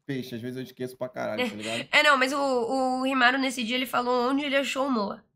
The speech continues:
Speaker 2: Aí a gente foi lá pra ver e a casinha do Moa tá lá mesmo. E aí eu sei que o
Speaker 1: Sim.
Speaker 2: Chinin sabe, o Rimaru sabe, eu sei. É, eu sei que de nós nenhum deduraria.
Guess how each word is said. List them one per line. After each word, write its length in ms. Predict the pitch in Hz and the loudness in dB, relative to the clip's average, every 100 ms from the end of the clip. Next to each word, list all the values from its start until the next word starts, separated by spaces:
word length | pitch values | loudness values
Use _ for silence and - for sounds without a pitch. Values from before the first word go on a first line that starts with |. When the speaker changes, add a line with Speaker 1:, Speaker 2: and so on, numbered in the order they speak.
| _ _ _ - | _ _ _ 0
Speaker 2:
Aí 180 | 208 | 2
a 40 | 220 | 4
gente 280 | 233 226 - | 4 2 0
foi 180 | 233 226 | 0 6
lá 160 | 220 | 6
pra 180 | 220 226 | 6 2
ver 180 | 214 220 | 2 2
e 40 | |
a 60 | 226 | 4
casinha 380 | 226 220 226 233 | 2 2 2 0
do 100 | 233 | 2
Moa 200 | 226 226 | 2 4
tá 140 | 233 | 4
lá 180 | 233 226 | 6 6
mesmo. 380 | 226 196 185 180 _ _ _ _ _ _ _ | 4 0 -4 -12 _ _ _ _ _ _ _
E 80 | 220 | 2
aí 140 | 208 | 4
eu 60 | 214 | 4
sei 140 | 214 | 2
que 60 | 233 | 0
o 40 | |
Speaker 1:
Sim. 60 | 226 | 0
Speaker 2:
Chinin 300 | - 233 269 | 2 0 0
sabe, 340 | - 226 240 | 4 6 6
o 40 | 233 | 4
Rimaru 320 | 226 220 220 | 4 6 4
sabe, 360 | 226 220 226 254 | 2 2 4 2
eu 80 | |
sei. 400 | 277 - 202 - _ _ _ _ _ - | 0 -2 -4 -6 _ _ _ _ _ -2
É, 720 | 220 220 220 220 220 214 214 226 | 4 6 6 6 4 4 2 2
eu 60 | |
sei 140 | 226 247 | 0 0
que 340 | 262 202 - 208 | -2 -4 -8 -6
de 200 | 208 262 | -2 2
nós 400 | 233 226 254 254 | 6 8 8 6
nenhum 360 | 269 254 262 | 2 2 2
deduraria. 680 | 269 247 302 294 220 190 | 0 0 2 2 2 0